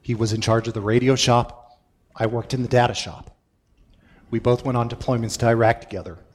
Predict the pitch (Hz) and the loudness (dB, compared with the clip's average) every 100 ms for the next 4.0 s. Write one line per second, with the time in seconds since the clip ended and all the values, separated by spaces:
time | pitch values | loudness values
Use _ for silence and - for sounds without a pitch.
0 | _ _ 101 - 127 123 123 113 120 123 | _ _ -6 0 2 4 4 2 -8 -10
1 | 110 113 117 - 123 127 147 147 - - | -10 -8 -8 -8 -6 -4 -4 -8 -18 -20
2 | - - - - - - - - - - | -20 -20 -20 -20 -20 -20 -20 -20 -20 -2
3 | 117 110 117 - 139 127 113 98 92 90 | 0 2 2 2 2 2 -2 -14 -14 -18